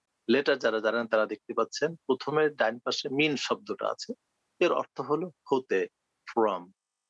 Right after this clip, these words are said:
mean। এরপরে তো আল্লাহ শব্দ, আল্লাহ হলো, আল্লাহ শব্দটা আসছে, মানে, সবচেয়ে second most repetitive word। এখন আমরা শব্দ শিখলাম, mean মানে থেকে, আল্লাহ তো আল্লাহ, আল্লাহ শব্দের কোনো অনুবাদ করা যাবে না।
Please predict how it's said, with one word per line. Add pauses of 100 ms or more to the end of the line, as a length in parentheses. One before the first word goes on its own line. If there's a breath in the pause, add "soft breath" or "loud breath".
(120)
mean। (640)
এরপরে
তো (460)
আল্লাহ
শব্দ, (120)
আল্লাহ
হলো, (400)
আল্লাহ
শব্দটা
আসছে, (580)
মানে,
সবচেয়ে (280)
second
most (380)
repetitive
word। (720)
এখন (260)
আমরা
শব্দ
শিখলাম,
mean
মানে (120)
থেকে, (280)
আল্লাহ
তো
আল্লাহ,
আল্লাহ
শব্দের
কোনো
অনুবাদ
করা
যাবে
না।